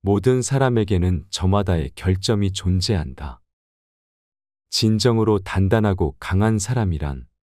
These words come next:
저까지도 친구로 바꿀 수 있는 사람이다. 남의 고통을 즐거워하는 사람과는 거리를 두어라. 남의 실수와 연약한 모습을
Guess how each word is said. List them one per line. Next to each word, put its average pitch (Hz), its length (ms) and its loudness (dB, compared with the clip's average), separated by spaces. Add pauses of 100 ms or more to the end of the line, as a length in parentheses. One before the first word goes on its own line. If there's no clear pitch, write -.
(140)
저까지도 101 760 -2
친구로 127 540 0
바꿀 107 400 -4
수 - 200 -4
있는 80 320 -2
사람이다. 82 640 -6 (1300)
남의 101 360 2
고통을 110 600 0
즐거워하는 104 840 2
사람과는 101 880 -2
거리를 87 500 -2
두어라. 73 500 -6 (1300)
남의 101 360 4
실수와 117 720 2
연약한 113 580 0
모습을 85 520 -2